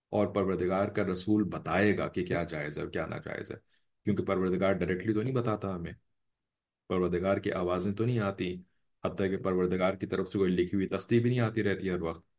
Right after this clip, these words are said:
कि जी ये जायज़ है, ये जा-, इक्कीसवीं सदी में ये जायज़ है, ये नाजायज़ है, परवरदिगार की तरफ से तो कोई पर्ची नहीं आती ऊपर से। तो रसूल ने बताया, right? रसूल बताता है कि परवरदिगार ने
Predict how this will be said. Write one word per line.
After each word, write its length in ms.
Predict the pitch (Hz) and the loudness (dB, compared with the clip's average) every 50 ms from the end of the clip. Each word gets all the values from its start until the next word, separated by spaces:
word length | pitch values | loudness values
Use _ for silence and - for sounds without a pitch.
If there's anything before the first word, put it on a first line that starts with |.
| _ _ - | _ _ -2
कि 60 | 101 92 | -2 0
जी 140 | 90 95 95 | 2 2 4
ये 140 | 95 95 | 6 6
जायज़ 280 | 90 90 87 85 82 87 | 4 4 2 0 0 0
है, 100 | 82 82 | 0 0
ये 80 | 82 80 | 0 -2
जा-, 680 | 82 85 87 87 - - - - - - 92 92 90 - | -2 -4 -6 -6 -8 -14 -18 -18 -8 -2 0 0 2 2
इक्कीसवीं 420 | - 101 107 - 107 101 - 107 98 | 2 0 2 2 0 2 2 0 0
सदी 240 | - 92 87 92 92 | 0 0 0 2 2
में 100 | 90 90 | 2 4
ये 160 | 90 95 92 | 4 4 2
जायज़ 320 | 90 92 82 85 85 82 92 | 2 2 2 0 0 0 0
है, 40 | 87 | 0
ये 120 | 90 90 87 | 0 0 -2
नाजायज़ 420 | 82 78 76 78 76 76 76 85 | -2 -4 -4 -4 -4 -4 -4 -4
है, 60 | 82 | -4
परवरदिगार 520 | 90 92 90 90 92 87 90 92 92 95 92 | -2 -2 0 0 0 0 0 -2 -2 -2 -4
की 100 | - 92 | -6 -6
तरफ 220 | 98 98 98 101 | -4 -4 -4 -6
से 80 | 101 95 | -6 -8
तो 80 | 104 113 | -4 -2
कोई 180 | 127 123 120 | -2 -2 0
पर्ची 280 | 120 110 107 - 120 120 | -2 -4 -2 0 2 2
नहीं 140 | 117 113 107 | 2 2 0
आती 220 | 98 98 101 98 | -2 -2 -2 -4
ऊपर 220 | 90 87 87 85 82 | -4 -4 -4 -6 -8
से। 160 | - 85 78 78 - _ _ _ _ _ _ _ _ _ _ _ _ _ _ _ _ _ - | -8 -10 -10 -10 -12 _ _ _ _ _ _ _ _ _ _ _ _ _ _ _ _ _ 2
तो 60 | 113 107 | 2 4
रसूल 420 | 95 104 107 - - 127 135 139 139 | 4 4 2 4 6 6 6 8 6
ने 120 | 135 131 | 6 4
बताया, 440 | 123 113 110 107 101 101 98 95 - - - _ _ _ _ _ _ _ _ _ _ _ _ _ _ _ _ _ - | 4 4 4 4 4 6 4 4 2 -2 -6 _ _ _ _ _ _ _ _ _ _ _ _ _ _ _ _ _ -4
right? 320 | 87 110 151 185 - - - _ _ _ - | -2 -2 -2 -4 -6 -12 -20 _ _ _ -4
रसूल 320 | 95 92 - - 113 117 101 | -4 -2 2 2 4 4 4
बताता 460 | 87 90 90 - 90 92 90 98 104 | 2 0 2 4 2 4 4 2 2
है 120 | 98 110 120 | 2 2 0
कि 100 | - - | 0 0
परवरदिगार 640 | - 104 95 87 85 80 78 80 78 80 80 95 127 | 0 0 -2 -2 -2 -4 -4 -4 -2 -2 -2 -2 -2
ने 120 | 147 139 | -2 -4